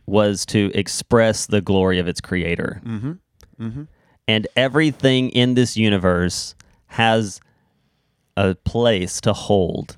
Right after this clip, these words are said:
Speaker 2: Mm-hmm.
Speaker 1: in the representation of his glory.
Speaker 2: Mm-hmm.
Speaker 1: That they would look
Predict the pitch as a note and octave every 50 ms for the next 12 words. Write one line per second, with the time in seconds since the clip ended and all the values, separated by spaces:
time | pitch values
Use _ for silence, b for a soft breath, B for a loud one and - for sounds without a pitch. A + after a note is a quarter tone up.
0 | _ _ _ _ _ _ - A#2+ A2 G#2+ A#2 A#2 A2+ A2 G#2 G2+ A2+ A2 G2+ -
1 | A2 G2 F#2+ G#2 F#2+ - - G#2 F#2+ - - F#2+ F2+ F2 E2 F#2+ F2+ E2 - F2
2 | E2+ E2+ - C#2 - - - - - - - B2 G#2+ A#2 A#2 G#2+ F#2+ F#2+ b b
3 | b b b b b b b b - G2 F#2 G#2 A2+ A#2+ C#3+ D#3+ - C3+ A#2 C3
4 | C3 C3+ B2+ B2+ A2+ A2+ A2+ A#2+ B2 C3 B2+